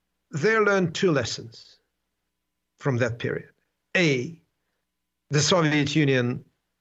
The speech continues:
lacked basic consumer stuff, and people didn't like that. Secondly, everyone was marinated in this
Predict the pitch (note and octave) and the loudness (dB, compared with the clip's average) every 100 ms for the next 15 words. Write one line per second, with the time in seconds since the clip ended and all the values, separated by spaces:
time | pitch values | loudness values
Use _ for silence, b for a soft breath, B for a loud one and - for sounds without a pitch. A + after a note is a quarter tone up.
0 | - C3+ C#3 - - D#3 D3+ D3 C3+ - | 0 2 2 0 -2 0 0 -2 -6 -8
1 | - C#3+ - D3 A#2+ G#2 - - - _ | -10 -8 -4 -2 -4 -8 -14 -20 -20 _
2 | _ _ _ _ _ _ _ _ b b | _ _ _ _ _ _ _ _ b b
3 | b _ _ C3+ A2+ C#3+ C#3 B2 B2 A2+ | b _ _ -6 -2 0 0 2 0 0
4 | G#2+ G#2+ F#2+ - - _ _ _ _ b | 0 -2 -6 -12 -20 _ _ _ _ b
5 | b b - G#3+ G3 F#3 F3 - G3 E3+ | b b -2 0 2 2 2 2 0 2
6 | D#3+ C#3+ C3+ B2 B2+ C#3 C3 A#2 A2 G#2 | 2 2 2 2 2 2 2 0 -2 -6
7 | - - _ _ _ _ _ C#3+ B2+ B2 | -14 -16 _ _ _ _ _ -4 -2 -2
8 | G2 - | -2 -8